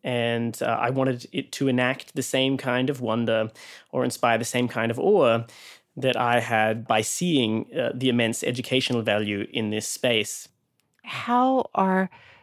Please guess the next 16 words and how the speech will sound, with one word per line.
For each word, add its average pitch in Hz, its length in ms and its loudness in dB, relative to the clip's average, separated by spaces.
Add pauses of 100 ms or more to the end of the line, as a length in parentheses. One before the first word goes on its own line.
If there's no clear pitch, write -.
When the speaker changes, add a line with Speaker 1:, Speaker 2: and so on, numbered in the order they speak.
(120)
Speaker 2:
you 202 260 2
eliciting 185 720 2 (560)
these 175 500 0 (100)
musical 185 500 0
notes 151 380 -2
from 165 200 -2
plants? 165 680 -4 (300)
Speaker 1:
Great 135 200 2
question. 131 520 -2
Uh, 151 220 4 (140)
there 180 120 6
are 180 60 6
devices 147 920 2 (200)
that 139 220 4
are 127 60 2
connected 131 800 0